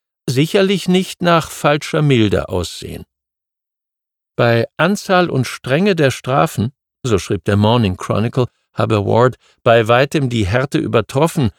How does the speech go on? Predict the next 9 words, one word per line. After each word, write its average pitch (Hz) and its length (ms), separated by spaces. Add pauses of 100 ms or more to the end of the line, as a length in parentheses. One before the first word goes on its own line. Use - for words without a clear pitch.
(260)
die 107 160
politische 120 640
Gegner 131 380
den 110 180
österreichischen 120 880
Generälen 117 640
in 120 160
Ungarn 123 640
zuschrieben. 90 640